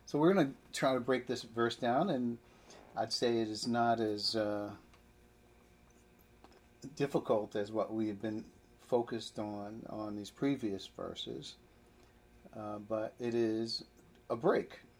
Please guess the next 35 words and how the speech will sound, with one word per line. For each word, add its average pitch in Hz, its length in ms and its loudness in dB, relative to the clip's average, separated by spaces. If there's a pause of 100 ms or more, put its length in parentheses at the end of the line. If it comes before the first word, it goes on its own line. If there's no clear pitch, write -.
(220)
I 98 120 -10
could 92 160 -12
say. - 220 -10 (540)
Uh, 139 340 -14
just 139 260 -8 (500)
a 120 80 -4
break 131 360 2
to 117 100 -10
stop 120 480 0
and 113 180 -6
think 120 240 -2
about 107 340 -4
what 107 200 -4
is 104 140 -4
being 107 340 -6
said 165 400 2
and 113 360 -6 (540)
the 123 160 -2
impact 147 540 2
of - 140 -12
it. - 100 -14 (920)
So - 120 -6
let's 160 180 4
look 170 220 6
at 104 120 -4
it. - 100 -12 (380)
So 131 380 2
the 131 60 -2
first 190 340 4
phrase 135 520 4
is, 120 240 0
"Then 151 300 8
Judas," 131 720 4
not 113 380 0
Judas 107 580 -2